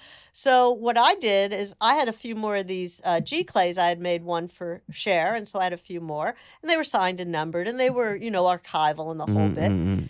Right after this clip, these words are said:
Speaker 1: So anybody who donated five hundred dollars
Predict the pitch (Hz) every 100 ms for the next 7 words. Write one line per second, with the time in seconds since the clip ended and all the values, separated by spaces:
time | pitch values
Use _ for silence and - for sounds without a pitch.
0 | - - 320 320 349 330 311 320 302 311
1 | 277 294 294 285 277 262 285 285 285 269
2 | 262 233 269 370 311 233 254